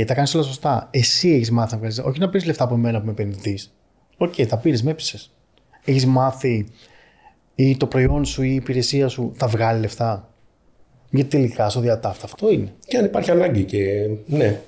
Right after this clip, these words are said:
Speaker 2: και γι' αυτό.
Speaker 1: Ναι, και φοβούνται πολύ την πώληση. Δηλαδή, είναι ένα κομμάτι που το φοβούνται, αλλά πρέπει να ξεκινά από την πώληση.
Speaker 2: Νομίζω αυτό είναι ένα μεγάλο θέμα που θα,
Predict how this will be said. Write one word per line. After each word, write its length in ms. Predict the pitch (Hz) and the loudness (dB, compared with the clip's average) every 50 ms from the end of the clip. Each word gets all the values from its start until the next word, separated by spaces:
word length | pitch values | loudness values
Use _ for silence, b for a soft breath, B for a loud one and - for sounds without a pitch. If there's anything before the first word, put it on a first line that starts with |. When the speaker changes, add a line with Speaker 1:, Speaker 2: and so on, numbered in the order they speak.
| - - _ | -20 -18 _
Speaker 2:
και 100 | - 143 | 0 0
γι' 120 | 123 107 107 | 2 2 2
αυτό. 340 | 95 - - 101 98 - - - - _ _ _ _ - | 0 -2 -4 -6 -6 -6 -10 -20 -20 _ _ _ _ -8
Speaker 1:
Ναι, 360 | 180 180 170 147 120 107 107 - - - | -6 -4 -2 0 -2 -2 -2 -6 -10 -6
και 120 | - 160 151 | -2 -2 -2
φοβούνται 440 | - 170 160 156 165 196 190 196 | 0 0 -2 0 0 0 0 0
πολύ 240 | 185 - 143 127 117 | 0 0 2 2 2
την 160 | 107 113 104 | 2 0 -4
πώληση. 460 | 104 107 101 101 101 95 - - - 104 | -2 -4 -4 -4 -4 -6 -6 -8 -8 -10
Δηλαδή, 460 | 101 104 107 110 127 131 131 127 - | -6 -4 -2 0 0 0 -2 -4 -4
είναι 80 | - 135 | -4 -2
ένα 140 | 139 143 139 | -2 -2 -2
κομμάτι 400 | - - 135 139 139 139 135 135 | -2 -2 -2 0 -2 -2 -4 -8
που 260 | 131 - 139 131 127 | -10 -10 -10 -10 -6
το 100 | - 131 | -6 -6
φοβούνται, 400 | 120 - 120 117 131 139 139 147 | -4 -4 -4 -2 -2 -2 -2 0
αλλά 140 | 139 139 135 | -2 -2 -2
πρέπει 160 | 135 151 143 147 | -4 -6 -8 -8
να 40 | 135 | -8
ξεκινά 200 | - 143 147 147 | -6 -4 -4 -4
από 100 | 139 143 | -4 -6
την 80 | 139 | -4
πώληση. 400 | 147 151 143 117 104 101 - - - _ _ _ _ _ _ _ _ _ _ _ _ _ - | -2 0 0 0 0 -2 -6 -12 -16 _ _ _ _ _ _ _ _ _ _ _ _ _ -4
Speaker 2:
Νομίζω 260 | - 95 107 120 127 | 0 0 0 2 0
αυτό 140 | 117 - 139 | 0 0 2
είναι 140 | 131 117 110 | 2 2 2
ένα 40 | 107 | 2
μεγάλο 380 | 123 127 123 117 110 110 107 98 | 2 2 2 0 0 0 0 -2
θέμα 380 | - - 127 123 127 131 131 127 | -2 0 0 2 2 0 -2 -2
που 360 | 127 - 123 117 113 123 - _ _ _ _ _ _ _ _ - - | -4 -4 -4 -4 -4 -6 -14 _ _ _ _ _ _ _ _ -18 -10
θα, 240 | - 139 123 - | -6 -6 -6 -6